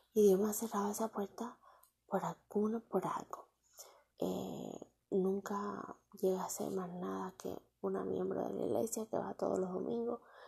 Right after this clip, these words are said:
y oiga al pastor y se siente regocijada y sigue estudiando su Biblia en su casa y, y más nada. Pero Dios me abrió la puerta de tener la oportunidad de estudiar en casa yo misma, ¿no?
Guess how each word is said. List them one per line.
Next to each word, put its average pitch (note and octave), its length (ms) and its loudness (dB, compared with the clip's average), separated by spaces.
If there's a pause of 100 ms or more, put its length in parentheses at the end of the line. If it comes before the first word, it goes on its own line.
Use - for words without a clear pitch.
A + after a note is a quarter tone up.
(240)
y G3+ 100 8
oiga F#3 280 8
al F#3 80 -4
pastor A3+ 680 0 (360)
y G3+ 100 2
se F#3+ 140 0
siente F#3+ 320 0
regocijada G3 880 -2
y G3+ 80 -8
sigue F#3+ 220 2
estudiando G3 540 0
su - 200 0
Biblia A#3 320 2
en G3+ 120 -2
su - 160 -10
casa - 480 -8 (600)
y, F3+ 720 2 (600)
y G3 100 6
más F3 180 -2
nada. G#3+ 340 -4 (800)
Pero F3+ 600 -2 (1040)
Dios F#3+ 300 6
me F#3+ 100 2
abrió D#3+ 260 0
la G#3+ 120 0
puerta G3+ 400 -2
de D4+ 100 0
tener F3 260 -4
la E3+ 80 -4
oportunidad F3 520 -6
de G#3 60 -2
estudiar E3 500 -6
en E3 120 -8
casa - 380 -4
yo - 120 -2
misma, G3 380 -2
¿no? G#3 180 -8